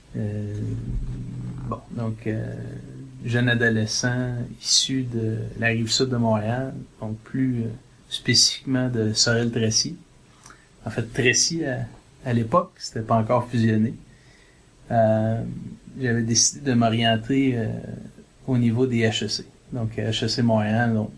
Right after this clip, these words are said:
plus une carrière au niveau des affaires. Je me disais qu'un, qu'un diplôme, euh, en affaires, en fait, j'hésitais entre la politique, le droit et les affaires. Je trouvais que les affaires, c'était peut-être le, le champ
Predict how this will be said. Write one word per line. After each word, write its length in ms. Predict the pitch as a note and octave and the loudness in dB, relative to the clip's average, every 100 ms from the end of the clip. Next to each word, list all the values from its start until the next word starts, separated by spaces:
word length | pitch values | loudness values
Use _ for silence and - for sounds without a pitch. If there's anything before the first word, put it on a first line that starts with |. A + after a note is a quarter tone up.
| - | -10
plus 240 | B2 B2 | -6 -2
une 120 | A#2+ A2 | 0 0
carrière 500 | A2+ G#2+ A2 A#2 A2+ | 2 2 4 4 4
au 20 | |
niveau 200 | G#2+ G#2+ | 2 2
des 200 | A2 G#2+ | 0 0
affaires. 400 | G#2 A#2 G#2+ A2+ - _ _ _ _ _ _ _ B2+ | 0 2 2 0 -16 _ _ _ _ _ _ _ -6
Je 100 | A2+ | 0
me 220 | G#2+ G#2+ G#2+ - - - - - - | 4 2 0 -12 -16 -20 -20 -20 -6
disais 460 | B2 A#2 A2 B2+ B2 | 2 6 6 6 2
qu'un, 720 | - A2+ G#2+ G#2 G#2 G#2 G#2+ - | 0 2 2 2 -2 -4 -6 -2
qu'un 140 | G#2+ | 0
diplôme, 760 | G#2+ G#2 - B2 B2 B2 A#2 G#2+ | 0 -2 0 2 2 2 2 2
euh, 60 | G#2+ A#2+ A#2+ A#2+ B2 - | -2 -8 -10 -10 -12 -4
en 160 | A#2+ A2+ | 0 2
affaires, 280 | A2 B2+ | 2 2
en 100 | B2+ | 2
fait, 160 | A#2+ C3+ | 2 2
j'hésitais 420 | A2+ A2 G#2+ - | 4 4 2 2
entre 160 | B2+ A#2 | 2 2
la 80 | A2 | 0
politique, 640 | A2+ A2+ A2 - C3 C3 | 2 2 2 2 2 0
le 140 | A2 | -2
droit 440 | G#2+ A2+ A#2 B2 A#2+ | 0 2 2 0 0
et 40 | |
les 180 | A2+ A2 | 0 0
affaires. 300 | G#2 - - _ _ _ - - - _ _ - | -2 -4 -10 _ _ _ -20 -20 -20 _ _ -16
Je 100 | - | -6
trouvais 300 | A#2+ C3 C#3+ | 2 2 2
que 120 | - | 2
les 280 | A#2 A#2 A2+ | 0 0 -2
affaires, 340 | A2 C#3 C#3 | 0 0 0
c'était 300 | - A2 A2+ | -2 -2 -2
peut-être 500 | A2 A#2 B2 B2+ - | 0 0 2 2 0
le, 380 | A#2 A2 G#2+ G#2+ - - - - - - - - - - | -2 0 0 -4 -8 -16 -20 -20 -20 -20 -20 -20 -18 -2
le 220 | B2 A2+ | 4 4
champ 480 | - - C#3 C#3+ | 4 2 2 -2